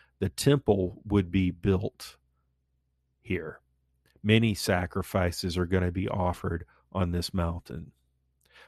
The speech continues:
Also in the future, the Son of God will be offered as the ultimate sacrifice on a hill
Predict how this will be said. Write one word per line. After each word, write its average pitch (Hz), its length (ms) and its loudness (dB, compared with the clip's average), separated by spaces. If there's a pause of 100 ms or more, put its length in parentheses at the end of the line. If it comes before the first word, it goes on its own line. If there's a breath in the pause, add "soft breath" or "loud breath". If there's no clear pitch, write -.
Also 104 380 4
in 101 80 2
the 98 60 0
future, 120 580 0 (260 loud breath)
the - 100 -2
Son 110 320 2
of 92 200 0
God 104 640 0 (260 soft breath)
will 98 300 4
be 95 160 4
offered 92 540 -2 (280 soft breath)
as 90 260 2
the 92 180 0
ultimate 92 420 -4
sacrifice 90 920 -6
on 92 160 -2
a 87 60 -2
hill 90 540 0